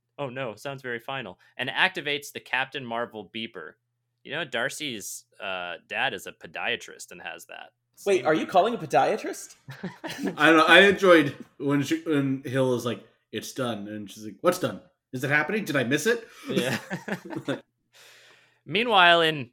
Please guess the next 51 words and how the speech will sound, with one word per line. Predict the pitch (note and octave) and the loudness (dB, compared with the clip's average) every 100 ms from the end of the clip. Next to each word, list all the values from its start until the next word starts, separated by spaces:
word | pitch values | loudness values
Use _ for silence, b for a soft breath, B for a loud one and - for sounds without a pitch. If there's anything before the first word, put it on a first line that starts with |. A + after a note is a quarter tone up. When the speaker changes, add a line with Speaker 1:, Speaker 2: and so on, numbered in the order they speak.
| _ | _
Speaker 1:
Paris, | - C3 D3+ D3+ C3+ C3+ b b _ _ _ | 4 4 4 0 -4 -8 b b _ _ _
Loki | C3 G#3+ A3 F3 | -2 0 0 -2
and | D#3 | 0
a | C#3+ | -2
gang | C3 D#3 D#3+ | -2 -2 -2
of | C#3+ | -4
frost | - C#3 E3 - | -4 0 0 -2
giants | B2 G2+ F2+ | -6 -6 -8
arrive, | F#2 E2+ F2 A2+ A#2 | -12 -8 -8 -8 -8
and | A#2+ | -6
after | D#3+ F#3 | -4 -4
some | - C#3 | -10 -12
playful | - D#3 G3+ F#3 C3+ | -8 -6 -6 -6 -6
mockery, | B2+ B2+ - G2 F2+ G2 _ _ _ | -4 -4 -6 -10 -8 -12 _ _ _
we | A#2+ | -10
see | B2+ D#3+ F3 | -8 -6 -4
in | D3+ | -4
this | D3 F#3+ | -6 -8
timeline | - A2+ G2+ F#2+ F2+ F#2+ A2+ | -6 -6 -6 -8 -8 -8 -10
that | G#2 _ | -12 _
Thor | C#3+ D#3 | -8 -6
and | E3+ D#3+ | -6 -6
Loki | B2+ A#2+ B2+ A#2+ | -6 -6 -8 -8
are | A2 G#2+ | -6 -6
as | G#2 - | -8 -10
close | - A#2+ B2 | -10 -8 -8
as | A2+ F#2 | -10 -10
actual | G#2 G#2 - G#2 F#2+ | -6 -6 -8 -14 -14
brothers. | F2 E2 - A1 - - _ - | -14 -18 -18 -20 -20 -20 _ -12
That | - | -10
was | F3+ - | -10 -14
fun. | - - _ _ _ _ | -20 -20 _ _ _ _
I | C#3 | -8
liked | G2 F2 - | -8 -10 -12
that. | F2 E2+ | -14 -10
That | E3 | -6
was, | G3+ F3 b - | -4 -6 b -4
that | D4+ | 0
was | B3 | 0
a | F#3+ | 0
little | E3+ C3+ | 2 2
heartwarming | A#2 A2 F#2+ F#2+ F#2 | 2 0 -4 -10 -2
Speaker 2:
Yeah, | D#3+ | 4
Speaker 1:
in | C#3+ | 6
a | |
Speaker 2:
that | E3 F3+ | 6 4
Speaker 1:
way. | |
Speaker 2:
was | F3+ | 2
Speaker 3:
Yeah, | D#3 C#3 | 0 0
that | A#2 | 2
Speaker 2:
really | A2+ | 2